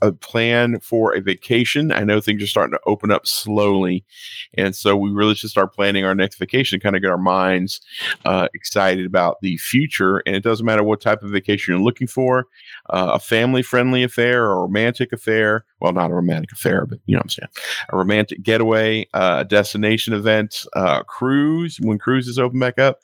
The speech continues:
Uh, it doesn't matter. Any type of travel, uh, the experts at Destinations Travel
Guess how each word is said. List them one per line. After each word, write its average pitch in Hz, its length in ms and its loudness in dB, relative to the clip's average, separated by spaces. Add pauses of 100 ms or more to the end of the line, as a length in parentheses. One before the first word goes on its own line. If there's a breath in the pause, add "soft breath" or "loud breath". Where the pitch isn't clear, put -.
(520 loud breath)
Uh, 107 320 2
it 107 100 -4
doesn't 165 300 2
matter. 135 480 2
Any 147 200 0
type 147 300 0
of 131 80 -10
travel, 113 720 0
uh, 101 300 2
the 104 320 -2 (140)
experts 113 540 0
at 95 80 -12
Destinations 101 580 0
Travel 95 460 0